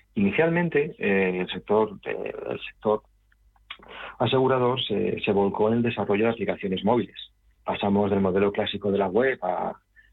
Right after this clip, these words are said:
al modelo y, y de la llamada telefónica a un modelo donde la aplicación tiene un elemento central, ¿verdad?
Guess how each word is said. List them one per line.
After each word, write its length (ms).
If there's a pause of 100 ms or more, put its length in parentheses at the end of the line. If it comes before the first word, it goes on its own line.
al 160
modelo 920
y, 520
y 40
de 120
la 60
llamada 260
telefónica 680 (320)
a 60
un 100
modelo 380
donde 320
la 100
aplicación 800
tiene 360
un 140
elemento 420
central, 500
¿verdad? 260